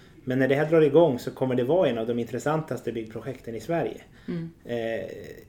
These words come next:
Speaker 1: på grund av dess läge. Och
Speaker 2: Ja.
Speaker 1: att det är väldigt ovanligt att man bygger i en miljö, eh, där, som är, som lever medan man bygger, så att säga.
Speaker 2: Ja.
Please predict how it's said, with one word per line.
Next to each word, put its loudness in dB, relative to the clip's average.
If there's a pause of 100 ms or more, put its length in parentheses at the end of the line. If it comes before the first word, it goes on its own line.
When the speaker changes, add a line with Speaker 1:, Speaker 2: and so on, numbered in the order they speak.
(720)
Speaker 1:
på 0
grund 6
av 6
dess 0
läge. 2 (340)
Och 0
Speaker 2:
Ja. 6
Speaker 1:
att -2
det 2
är 2
väldigt 2
ovanligt 0
att -6
man -2
bygger 2
i -4
en -2
miljö, 0 (800)
eh, -4 (500)
där, 0
som -2
är, 2
som -2
lever 8
medan 0
man -4
bygger, 0
så -12
att -12
säga. -12 (240)
Speaker 2:
Ja. -6